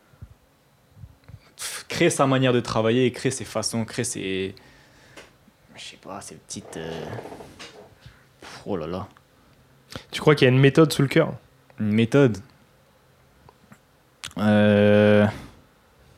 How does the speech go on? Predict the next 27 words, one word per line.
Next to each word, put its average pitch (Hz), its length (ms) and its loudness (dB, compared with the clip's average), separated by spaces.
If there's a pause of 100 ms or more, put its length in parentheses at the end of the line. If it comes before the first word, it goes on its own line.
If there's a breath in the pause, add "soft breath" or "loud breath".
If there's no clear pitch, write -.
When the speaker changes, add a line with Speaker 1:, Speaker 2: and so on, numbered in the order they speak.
(1120 loud breath)
Speaker 2:
Ah, 131 60 4
je - 60 0
t'embrouille, 135 420 6
je 123 60 -2
t'embrouille 147 300 8
l'esprit, - 240 4
il - 20 8
y 131 40 8
a 117 40 6
trop - 160 2
de - 40 -10
questions. 127 180 6
Speaker 1:
Ouais, 151 240 8
il 135 40 8
y - 20 8
a 127 60 6
trop 147 140 2
de 147 40 2
questions, 160 240 2
je 139 60 2
sais 135 60 8
même 135 80 4
pas 151 80 4
comment 151 180 4
les 147 80 6
répondre. 151 360 4
Speaker 2:
<laughs> - 60 -16